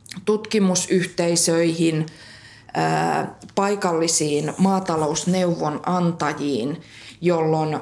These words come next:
pystytään niinku luomaan tämmösiä paikallisia, ö, paikallisia areenoita, jossa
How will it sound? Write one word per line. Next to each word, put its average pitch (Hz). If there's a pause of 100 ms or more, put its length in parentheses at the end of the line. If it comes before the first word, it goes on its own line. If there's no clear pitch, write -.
(540)
pystytään 185
niinku 160
luomaan 196
tämmösiä 165
paikallisia, 160
ö, - (1200)
paikallisia 196
areenoita, 160 (160)
jossa 170